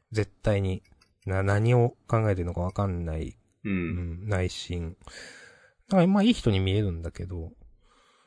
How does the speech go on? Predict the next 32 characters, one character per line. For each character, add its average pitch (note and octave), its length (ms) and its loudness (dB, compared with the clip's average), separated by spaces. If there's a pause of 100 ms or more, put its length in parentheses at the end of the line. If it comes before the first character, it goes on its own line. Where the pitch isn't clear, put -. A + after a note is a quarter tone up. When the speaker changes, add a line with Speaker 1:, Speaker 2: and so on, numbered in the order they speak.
(580)
Speaker 1:
う A2+ 60 -4
ん、 G2+ 600 -4
い C#3 40 -8
や、 C#3 120 -2
い C#3 60 -2
い F3+ 220 2
よ G2 140 2
な F2+ 200 0
と - 100 -12
思 G#3+ 100 -10
う。 - 260 -10
い - 20 0
や、 A#2+ 140 2 (680)
な D#3 160 0
ん C3 40 -2
か、 G#2 320 2
ま D3+ 120 2
あ、 - 20 2
今 D#3+ 260 6
週 - 180 0
は D#3+ 100 8
そ - 120 -2
の A#2+ 80 2
す - 160 -6
き - 140 0
焼 D#3 160 4
き D3+ 120 2
の C#3+ 120 4
く - 160 -2
だ C3+ 100 6
り C3 60 6
で B2+ 120 4